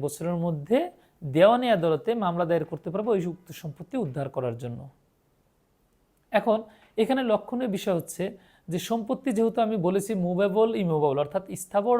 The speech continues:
অস্থাবর সকল ধরনের সম্পত্তি, সেক্ষেত্রে যদি মুভেবল প্রপার্টি হয় এবং সেটা যদি পচনশীল হয় বা গবাদি পশু হয়, তাহলে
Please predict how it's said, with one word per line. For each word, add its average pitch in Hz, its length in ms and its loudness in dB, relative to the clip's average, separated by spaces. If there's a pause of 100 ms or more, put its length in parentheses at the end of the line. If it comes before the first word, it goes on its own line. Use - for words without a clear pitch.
অস্থাবর 180 340 -8 (100)
সকল 202 300 -4 (120)
ধরনের 160 360 -2
সম্পত্তি, 139 480 -12 (1080)
সেক্ষেত্রে 254 440 2 (480)
যদি 240 180 4 (480)
মুভেবল 233 420 4
প্রপার্টি 165 500 -2
হয় 170 200 2 (280)
এবং 196 200 0
সেটা 208 260 0
যদি 214 100 -4 (120)
পচনশীল 208 580 -2
হয় 170 200 4 (280)
বা 170 80 4 (100)
গবাদি 196 380 6
পশু 190 280 -4
হয়, 160 180 0
তাহলে 165 220 0